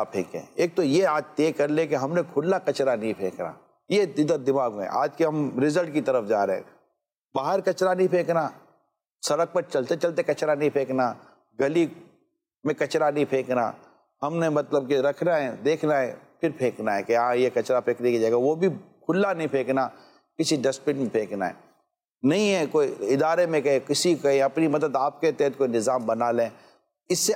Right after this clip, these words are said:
آپ کا ہی فائدہ ہے، ہمارا ہی فائدہ ہے۔ اگر کوئی ہم کو سہولت نہیں دیتا تو نقصان تو ultimate ہمارا ہی ہے۔ تو اپنے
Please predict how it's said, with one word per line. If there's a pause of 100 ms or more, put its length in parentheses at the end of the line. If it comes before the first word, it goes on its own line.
آپ
کا
ہی
فائدہ
ہے، (640)
ہمارا
ہی
فائدہ
ہے۔ (840)
اگر
کوئی
ہم
کو
سہولت
نہیں
دیتا
تو (800)
نقصان
تو (1000)
ultimate
ہمارا
ہی
ہے۔ (1800)
تو (180)
اپنے